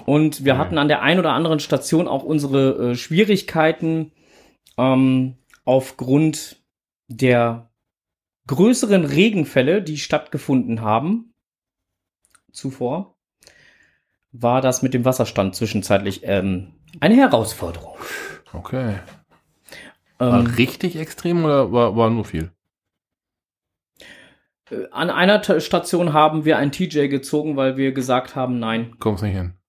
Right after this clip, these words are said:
Speaker 1: Tun wir nicht.“ Nee, tun wir auch nicht.
Speaker 2: Mhm.
Speaker 1: Ähm, man wäre hingekommen mit, äh, äh, Warthose oder so, wär, wär das gegangen.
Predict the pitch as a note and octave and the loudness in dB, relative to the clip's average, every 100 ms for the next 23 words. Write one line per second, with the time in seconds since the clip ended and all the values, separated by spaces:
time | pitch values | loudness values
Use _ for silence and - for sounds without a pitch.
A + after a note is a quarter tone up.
0 | _ - C3+ A2+ G#2+ F#2+ - - - B2+ | _ -6 -2 0 -2 -4 -10 -16 -2 2
1 | E3 D3+ F3 G3+ E3 A2 B2 D3+ F#3 - | 4 2 2 2 2 0 -2 -2 -2 -4
2 | C#3+ A#2+ D3 - - C#3 C#3+ C#3+ C#3+ C#3+ | -2 -2 -4 -10 -2 2 4 4 4 0
3 | - - D3 C#3 B2+ C#3+ C#3 D#3 E3 E3+ | -4 -6 -2 -2 -2 0 2 4 4 4
4 | G#3 G#3 G3+ G3+ A3 G#3+ D#3 D#3 D#3 D#3 | 2 2 2 2 2 -2 -2 0 0 -2
5 | - G#2+ C#3 C#3 - C3 C3+ C3 - B2+ | -8 -4 -2 -2 -2 -2 0 -2 -2 -2
6 | C#3 E3+ E3 D#3+ D#3+ D#3+ D3+ D#3+ C#3+ C#3 | 0 0 -2 -4 0 0 2 0 2 0
7 | C3+ C#3 C#3 C3+ C#3 C#3 G3 B3+ | 0 0 -2 -2 0 0 0 -2